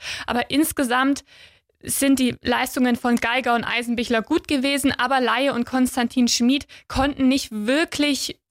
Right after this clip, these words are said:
super gute Sprünge machen. Ich meine, die haben solide Sprünge gemacht. Das wäre wahrscheinlich im Weltcup ein zehnter Platz geworden oder in einem Einzelspring oder ein fünfzehnter Platz. Aber bis nach ganz vorne reicht's bei den beiden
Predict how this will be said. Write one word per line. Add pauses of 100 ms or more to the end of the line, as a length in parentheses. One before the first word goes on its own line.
(140)
super
gute
Sprünge
machen.
Ich
meine,
die
haben
solide
Sprünge
gemacht.
Das
wäre
wahrscheinlich
im
Weltcup
ein
zehnter
Platz
geworden
oder
in
einem
Einzelspring (360)
oder
ein
fünfzehnter
Platz. (320)
Aber (120)
bis
nach
ganz
vorne
reicht's
bei
den
beiden